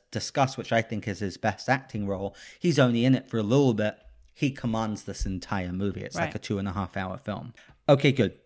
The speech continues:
Speaker 1: So moving on, we have Days of Thunder. So this is Tony Scott again, Tom Cruise. Um, I mean, this is such
Speaker 2: I
Speaker 1: a
Speaker 2: have a, I have a, I have a
Speaker 1: You like
Speaker 2: soft
Speaker 1: this movie?
Speaker 2: spot for, for Days of Thunder.
Speaker 1: Well, he met Nicole Kidman, who was his
Speaker 2: Correct.
Speaker 1: wife after that.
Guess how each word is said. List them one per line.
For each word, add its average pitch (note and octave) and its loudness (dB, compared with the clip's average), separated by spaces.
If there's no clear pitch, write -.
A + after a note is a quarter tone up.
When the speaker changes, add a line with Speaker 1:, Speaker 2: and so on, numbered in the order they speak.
Speaker 1:
So C#3 6
moving E3 10
on, D3+ 6
we C3+ 6
have A#2 6
Days A#2 4
of F#2+ -10
Thunder. F#2 -2
So - 2
this C3 6
is A2+ -2
Tony A2+ 0
Scott - 2
again, C3+ 2
Tom G#2+ -2
Cruise. C#3 0
Um, G#2 0
I C#3 2
mean, C#3 6
this C#3+ 2
is G2+ -4
such B3 10
Speaker 2:
I C4+ 12
Speaker 1:
a C4 6
Speaker 2:
have G#3+ 0
a, F#3+ 0
I A3 6
have A#3+ 2
a, F#3 2
I F#3+ 4
have F#3+ 0
a B2 6
Speaker 1:
You A#2+ 6
like A#2 10
Speaker 2:
soft G3+ 6
Speaker 1:
this C3 0
movie? C3 6
Speaker 2:
spot E3 4
for, E3+ -10
for F#3 0
Days F3 0
of D#3+ -6
Thunder. D#3+ 4
Speaker 1:
Well, C#3 8
he F3+ 4
met D3+ 6
Nicole B2+ 4
Kidman, C#3 6
who C3 10
was E3 6
his G2+ 0
Speaker 2:
Correct. B2 0
Speaker 1:
wife F3 4
after A2+ -2
that. A2+ 2